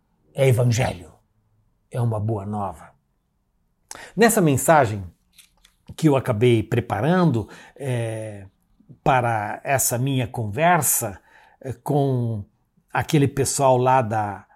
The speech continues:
da, da, da Universidade do Texas, é, trouxe um texto para mim. Um texto que está no Evangelho de Marcos, no capítulo dez do Evangelho de Marcos,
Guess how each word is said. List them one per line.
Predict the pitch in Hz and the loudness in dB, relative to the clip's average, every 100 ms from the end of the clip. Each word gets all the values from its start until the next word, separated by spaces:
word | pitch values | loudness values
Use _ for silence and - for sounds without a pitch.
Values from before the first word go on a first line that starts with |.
| _ | _
da, | - 113 101 101 - | -10 -8 -8 -10 -14
da, | - 117 110 | -12 -10 -6
da | 117 131 | 0 0
Universidade | 127 120 113 - 113 120 110 101 | 2 0 -4 -6 -6 -6 -6 -10
do | 107 117 | -12 -10
Texas, | - 180 160 - 113 101 - _ _ - - - - | -2 -2 -2 -8 -10 -10 -12 _ _ -20 -20 -20 -12
é, | 131 | -10
trouxe | 127 - 220 240 - 233 | -8 4 8 8 4 2
um | 233 | 2
texto | - 240 233 - - | 4 4 6 2 -2
para | 123 117 | -2 -2
mim. | 117 95 82 _ _ _ _ _ _ _ _ _ _ _ - | -2 -4 -10 _ _ _ _ _ _ _ _ _ _ _ -2
Um | 156 | 2
texto | 160 165 175 170 | 4 6 4 2
que | 135 | 0
está | 175 180 170 | 2 4 4
no | 175 | 6
Evangelho | 151 156 120 160 151 | 4 0 2 2 0
de | 127 | -2
Marcos, | 139 147 160 - - - - - _ _ _ _ _ _ _ _ _ _ _ | -2 -2 -4 -6 -16 -16 -16 -16 _ _ _ _ _ _ _ _ _ _ _
no | 131 131 | 2 2
capítulo | 127 135 151 143 127 110 | 2 -2 -2 -2 -2 -2
dez | 104 151 170 135 | 2 4 4 2
do | 110 | 0
Evangelho | 107 110 98 139 110 | -6 -6 -2 -2 -2
de | 107 | -6
Marcos, | 127 160 139 - - | -2 -2 -2 -8 -14